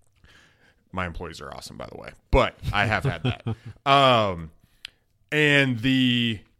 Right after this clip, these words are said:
Speaker 1: the tendency, I think, is we think that great things happen because of these large gaps, like, these large leaps.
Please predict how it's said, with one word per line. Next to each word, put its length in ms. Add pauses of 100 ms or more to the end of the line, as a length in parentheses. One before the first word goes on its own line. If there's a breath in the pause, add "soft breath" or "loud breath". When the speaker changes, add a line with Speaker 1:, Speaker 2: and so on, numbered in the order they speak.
(540)
Speaker 1:
the 440 (140)
tendency, 1040 (600)
I 120
think, 420
is 640 (720)
we 320
think 380
that 240
great 280
things 280
happen 380
because 340
of 80
these 240
large 800
gaps, 640 (560)
like, 180
these 200
large 580
leaps. 680